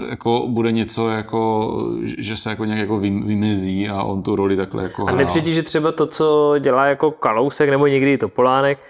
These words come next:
Speaker 2: co vtipný, to jsou bývalí předsedové, teda, eh, tak, eh, že to jsou takový jako kritici, který lidi jako poslouchají nebo jim dávají prostor, třeba aspoň na Twitteru,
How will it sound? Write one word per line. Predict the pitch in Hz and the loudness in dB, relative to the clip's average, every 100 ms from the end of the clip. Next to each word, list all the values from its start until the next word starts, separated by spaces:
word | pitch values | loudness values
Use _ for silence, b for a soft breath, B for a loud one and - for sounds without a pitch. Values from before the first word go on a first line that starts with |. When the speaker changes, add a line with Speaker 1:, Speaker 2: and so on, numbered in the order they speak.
| B B | B B
Speaker 2:
co | - | -12
vtipný, | - 110 120 117 | -6 -4 -4 -2
to | 120 | 0
jsou | 131 | 0
bývalí | 120 117 120 | 0 2 0
předsedové, | 120 117 123 113 107 110 | -2 -2 0 2 2 0
teda, | - 110 - B B B | -2 -4 -4 B B B
eh, | 135 127 127 127 | 0 2 2 2
tak, | 139 135 - | 2 0 2
eh, | 143 135 135 135 | 4 4 4 2
že | 135 139 | 2 0
to | 143 | 2
jsou | 151 | 2
takový | 147 143 147 | 2 2 2
jako | 143 147 | 2 2
kritici, | 147 139 143 - 147 | 2 2 0 -2 -4
který | - 135 143 147 | 0 4 6 4
lidi | 143 139 | 4 4
jako | 143 139 170 | 2 2 -2
poslouchají | - - 123 123 135 147 | -2 -2 0 0 2 2
nebo | 139 135 | 4 2
jim | 135 | 2
dávají | 127 127 143 | 4 4 4
prostor, | 143 117 - 139 135 | 2 0 0 2 0
třeba | - 123 | 0 -4
aspoň | 123 - 147 | -2 0 -2
na | 95 | -2
Twitteru, | 117 110 120 117 151 | -4 -2 0 0 -2